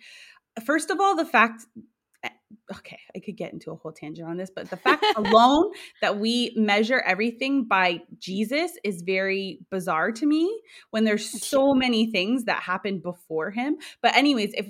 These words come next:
Speaker 1: once you start
Speaker 2: <laughs>
Speaker 1: getting into, like, counting, the counting before, the counting after, and all of that stuff, and, like, really starting to get that under skin and understand it,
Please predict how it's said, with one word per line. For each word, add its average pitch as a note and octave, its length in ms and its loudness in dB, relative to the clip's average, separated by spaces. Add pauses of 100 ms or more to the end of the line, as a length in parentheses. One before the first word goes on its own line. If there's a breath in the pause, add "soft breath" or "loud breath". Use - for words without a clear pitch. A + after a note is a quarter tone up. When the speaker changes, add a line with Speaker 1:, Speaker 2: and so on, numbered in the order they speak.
(120)
Speaker 1:
once C#4+ 260 2
you C#4 80 -2
start B3+ 360 0
Speaker 2:
<laughs> F3 100 -14
Speaker 1:
getting G3 280 0
into, F#3 240 -4
like, E3 320 -6
counting, G3+ 560 -4
the F3+ 60 -6
counting G3 420 -4
before, D4+ 440 -2
the G#3+ 80 -4
counting F#3+ 420 -4
after, A3+ 320 -2
and F#3+ 120 -6
all F3+ 160 -2
of F#3 100 -4
that F#3 220 -6
stuff, G3 240 -8
and, G3 120 -6
like, F#3+ 180 -6
really B3 340 -4
starting A#3 380 -2
to A3 80 -6
get G3 240 -4
that G#3 160 -2
under F#3 240 -6
skin F#3 380 -6
and G#3+ 120 -4
understand F3+ 640 -4
it, F4 200 0